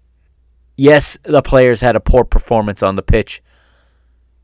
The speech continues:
but the supporters had a poor performance in the stand as well. That's two matches in a row.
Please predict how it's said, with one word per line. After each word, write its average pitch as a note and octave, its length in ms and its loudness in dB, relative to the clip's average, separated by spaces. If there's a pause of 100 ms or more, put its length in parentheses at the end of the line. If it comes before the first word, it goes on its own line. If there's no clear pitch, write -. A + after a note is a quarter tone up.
(160)
but - 160 -2
the F#2+ 80 -12
supporters G2+ 540 -4
had F#2 160 -4
a D#2 80 -6
poor G#2 360 -4
performance F#2+ 680 -8
in F#2+ 140 -8
the F2 80 -10
stand E2+ 500 -8
as D#2+ 260 -4
well. A#1 320 -8 (800)
That's - 300 -4
two B2 460 -2
matches G2 460 -6
in G2 120 -14
a F#2+ 80 -8
row. F2+ 280 -4